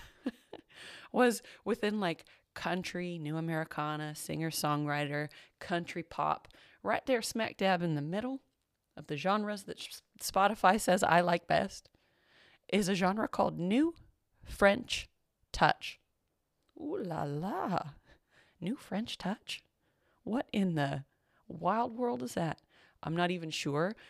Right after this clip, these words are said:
but, you know, after this, I'm gonna go dive into, I think that has to be my sleeping podcast, right? New French Touch. I'm just gonna, you know, pretend it's Christine and the Queens, and we're gonna be just fine with that. Um,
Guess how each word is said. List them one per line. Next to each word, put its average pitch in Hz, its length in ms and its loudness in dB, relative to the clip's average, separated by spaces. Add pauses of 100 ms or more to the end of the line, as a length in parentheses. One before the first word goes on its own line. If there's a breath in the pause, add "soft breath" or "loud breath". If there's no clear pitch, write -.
(240 loud breath)
but, - 160 -2
you 165 100 0
know, 156 180 0
after 170 300 -4
this, 151 240 -4
I'm 160 140 -4
gonna 151 160 -4
go 147 140 -2
dive 139 300 2
into, 135 420 -2
I 190 80 -2 (140)
think 277 180 -4
that 262 120 -6
has 247 280 -6
to - 80 -12
be 254 120 0
my 247 140 2
sleeping 233 420 -2
podcast, - 500 2
right? - 240 0 (500 loud breath)
New 156 220 -2
French - 460 -6
Touch. - 540 -2 (520 soft breath)
I'm 254 140 -4
just 339 160 -6
gonna, 392 180 0
you 392 140 2
know, 359 160 2 (280)
pretend - 320 0
it's 262 120 -4
Christine 277 380 2
and 262 120 6
the 269 40 -2
Queens, 254 380 0
and 165 120 -2
we're 180 100 -2
gonna 202 180 -6
be 208 300 -4 (300 soft breath)
just 165 360 -2
fine 139 220 -2
with 147 140 -12
that. - 220 -6 (880 soft breath)
Um, 160 500 0